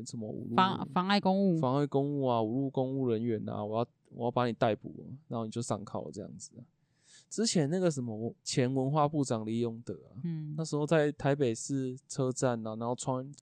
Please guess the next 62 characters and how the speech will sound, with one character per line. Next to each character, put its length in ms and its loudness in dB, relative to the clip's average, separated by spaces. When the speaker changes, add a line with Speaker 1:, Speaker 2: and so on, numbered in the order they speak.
Speaker 1:
蓝 180 2
白 160 4
拖 340 -2
啊， 60 -4
然 80 -8
后 60 -6
就 100 -2
被 140 -4
盘 260 -8
查。 200 -14
Speaker 2:
嗯。 380 -8
Speaker 1:
那 100 -2
时 120 0
候 140 8
也 100 4
是 220 2
那 160 2
种 240 0
不， 320 -8
不 140 -4
配 260 4
合 160 -2
啊， 140 -2
我 60 0
想 140 -4
说 120 -6
你 120 -6
干 160 -4
嘛， 240 -6
你 100 -20
干 140 -4
嘛 60 -2
弄 200 -4
我 80 -16
这 100 -12
样 180 -12
子？ 200 -18
Speaker 2:
嗯。 500 -4
Speaker 1:
然 80 2
后 60 6
也 80 4
是 100 2
被 160 4
警 200 -2
察 120 2
激 220 -4
怒 160 -2
一 20 0
下， 260 2
讲 220 -4
出 160 -2
一 40 -4
些 140 0
关 220 2
键 140 -2
字， 160 -8
然 100 -4
后 60 -4
就 100 -4
被 100 -2
逮 220 -2
捕 120 -14